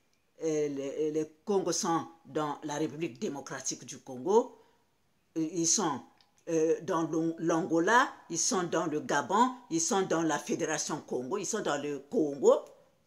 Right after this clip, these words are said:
Hein, ils sont dans le Congo. Et, oui, j'ai dit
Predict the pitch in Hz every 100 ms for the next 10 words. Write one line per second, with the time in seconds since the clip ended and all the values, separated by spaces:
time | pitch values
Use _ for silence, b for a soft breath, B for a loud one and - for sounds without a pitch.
0 | - 139 190 214 - 160 127 123 127 -
1 | 135 127 180 254 - B B B - 202
2 | 240 320 - - _ _ _ _ _ _
3 | _ _ _ _ _ _ _ _ _ _
4 | _ _ - 143 208 269 - 175 151 196
5 | 311